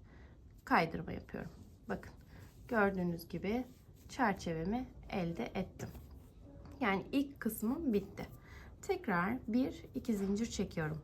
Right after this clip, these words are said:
Başımı doluyorum. Şurada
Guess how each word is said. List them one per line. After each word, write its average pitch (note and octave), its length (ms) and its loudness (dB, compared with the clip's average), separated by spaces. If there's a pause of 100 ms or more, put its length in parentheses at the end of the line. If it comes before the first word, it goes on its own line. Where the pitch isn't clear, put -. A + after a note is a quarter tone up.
Başımı A#3 400 4
doluyorum. F3+ 500 4 (1300)
Şurada A3+ 680 6